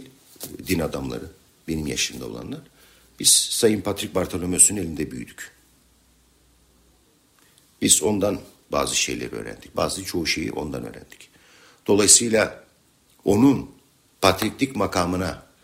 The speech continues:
çıkarken bin dokuz yüz doksan bir senesinde yapmış olduğu konuşmada bir sürü hedefi vardı kendisinin. Bu hedeflerin içerisinde de tabii ki ruhban okulunun tekrar açılmasıydı.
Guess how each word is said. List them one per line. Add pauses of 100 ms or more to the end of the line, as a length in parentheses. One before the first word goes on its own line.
(1000)
çıkarken (280)
bin
dokuz
yüz
doksan
bir
senesinde (840)
yapmış
olduğu
konuşmada (920)
bir
sürü
hedefi
vardı
kendisinin. (580)
Bu
hedeflerin
içerisinde
de
tabii
ki
ruhban
okulunun
tekrar
açılmasıydı.